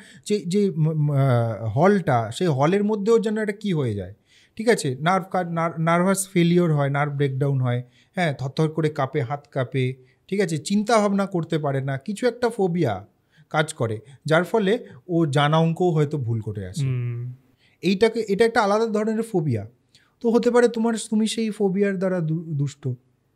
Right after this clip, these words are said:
Speaker 1: এরকমও হতে পারে। তো ওই ফোবিয়াটা কি তোমার মনের ভেতরে থাকে? তুমি পড়াশোনার লাইনে এখন নেই, ঠিক আছে, কিন্তু ফোবি-, তার মানে তো এই নয় যে ফোবিয়াটা তোমাকে ছেড়ে চলে গেছে। ফোবিয়াটা ছেড়ে চলে গেছে। তো ফোবিয়াটা কিন্তু,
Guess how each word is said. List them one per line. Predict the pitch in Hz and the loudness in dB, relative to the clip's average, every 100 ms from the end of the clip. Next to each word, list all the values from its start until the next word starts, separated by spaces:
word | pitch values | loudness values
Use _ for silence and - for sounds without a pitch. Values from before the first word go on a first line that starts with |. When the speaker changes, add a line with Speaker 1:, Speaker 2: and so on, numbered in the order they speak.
| _ | _
Speaker 1:
এরকমও | 165 202 240 208 | -4 0 2 2
হতে | 147 113 | 2 -2
পারে। | 92 98 - _ - - | -4 -10 -16 _ -20 -6
তো | 226 | -2
ওই | 214 226 | 2 2
ফোবিয়াটা | 214 202 220 226 247 | 4 6 6 6 4
কি | 240 202 | 0 0
তোমার | 202 214 | 2 4
মনের | 190 208 | 4 4
ভেতরে | 220 233 240 | 2 2 2
থাকে? | 214 180 | 4 2
তুমি | 214 208 | 0 -2
পড়াশোনার | 160 175 175 220 | -2 -2 -2 -2
লাইনে | 214 185 185 214 | 0 0 0 -2
এখন | 196 202 | 0 0
নেই, | 214 214 | 0 -2
ঠিক | 202 | 0
আছে, | 165 135 | 0 0
কিন্তু | 175 214 226 - _ _ | 0 0 -4 -8 _ _
ফোবি-, | 156 160 175 | -2 0 0
তার | 170 | 2
মানে | 190 202 | 2 2
তো | 226 | 0
এই | |
নয় | 240 240 | 2 2
যে | 226 | 0
ফোবিয়াটা | 175 170 226 233 | 0 2 4 2
তোমাকে | 233 233 233 | 0 -2 -4
ছেড়ে | - 208 208 | -2 2 2
চলে | 208 175 120 | 2 2 0
গেছে। | 104 - 101 - _ _ _ _ _ _ _ _ _ _ _ - | -2 -8 -16 -20 _ _ _ _ _ _ _ _ _ _ _ -2
ফোবিয়াটা | 190 240 240 | 2 2 0
ছেড়ে | 233 233 | 0 0
চলে | 220 202 160 | 4 4 4
গেছে। | 123 123 | 2 0
তো | 123 202 | -2 -4
ফোবিয়াটা | - 170 165 214 233 240 247 254 233 - | 0 0 4 4 4 2 2 2 -2 -2
কিন্তু, | 214 240 247 240 | 0 2 0 -2